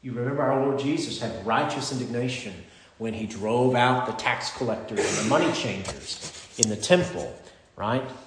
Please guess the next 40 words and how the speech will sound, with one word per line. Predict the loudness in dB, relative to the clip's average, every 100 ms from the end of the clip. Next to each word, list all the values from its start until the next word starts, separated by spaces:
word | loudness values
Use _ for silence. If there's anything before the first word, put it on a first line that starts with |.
| -12
"Zeal | -4 4 6 6
for | 6
your | 6 6
house | 8 8 8 4
consume | 0 0 2 2 2
me, | -2 -6 -8
O | -8
Lord." | -6 -8 -12 -16 -20 _ _ _ _ -20 _ _ _ -20 -14 -12
And | -12 -14 -18 -8
remember, | -4 -2 2
Jesus | 4 4 2 4
says, | 8 8 8 6 0
"My | 4
Father's | 6 6 4
house | 6 8 8 4
is | -2
to | -2
be | 0
a | 2
house | 2 0
of | -2 4
prayer | 10 10
for | 8 6
all | 6
nations, | 6 4 2 -2 -8
but | -8 -8
you |
have | -4
made | -2 -2
it | -4
a |
den | -4 -4 -4
of |
thieves | -6 -2 0 2 -2 -6 -14 -20 -20 -12
and | -8
robbers." | 0 4 4 2 -4 -4
Friends, | 2 4 6
there's | 4 4
a | 2
time | 4 8 8 6 0